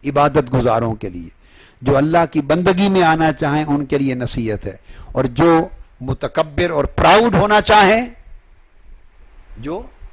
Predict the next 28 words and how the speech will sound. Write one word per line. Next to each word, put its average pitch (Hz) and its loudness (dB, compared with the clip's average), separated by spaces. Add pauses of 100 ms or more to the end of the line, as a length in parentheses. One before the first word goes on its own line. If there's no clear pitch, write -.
(460)
پراؤڈ 156 -6
اور 151 -8
متکبر 156 0
ہونا 165 6
چاہیں، 120 2 (500)
ان 147 -4
کو 156 -4
نہ 139 -6
نصیحت 151 0
کی 165 0
ضرورت، 139 2
نہ 123 -2
تصوف 104 -8
کی 98 -20
ضرورت۔ - -20 (1120)
اور 120 -8
جو 120 -4
ہمبل 156 0
سرونٹس 143 -2
بننا 131 -2
چاہیں 123 -8
اللہ 117 -12
کے، 107 -18 (480)
عبادت 135 0
گزار 127 -2
للعابدین، 131 0 (400)
عبادت 127 0
گزار 131 4